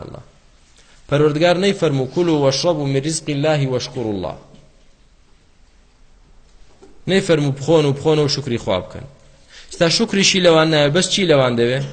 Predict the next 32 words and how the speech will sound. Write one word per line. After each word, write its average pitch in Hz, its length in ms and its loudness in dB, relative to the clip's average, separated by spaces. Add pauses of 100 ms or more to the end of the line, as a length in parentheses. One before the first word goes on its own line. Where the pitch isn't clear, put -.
(1000)
بەس 202 200 4
مفسید 185 420 0
نەبن 127 340 2
لە 92 140 -2
زەویدا. 85 340 -8 (100)
ولا 156 340 4
تعثوا 139 420 0
في 127 100 -8
الأرض 139 260 -4
مفسدين. - 580 -10 (800)
بەس 170 220 4
لە 165 140 4
زەوی 160 340 2
بڵاو 170 280 4
مەبنەوە 135 420 0
بە 120 60 0
خراپەکاری 113 640 -2
و 123 100 -8
خراپە 98 380 -4
بکەن. - 220 -18 (880)
وا 147 200 0
مەبن. 131 340 0 (1160)
کەواتە 135 280 -8 (300)
بۆمان 160 320 -2
دەردەکەوێت 143 460 -2
لەم 123 120 -2
ئاەتانە، 117 460 -4
براکانم، 107 500 -4
بەنو 113 180 -4
ئیسرائیل 120 360 -4 (120)
چەند 160 180 -8 (100)
قەومێکی 113 500 -2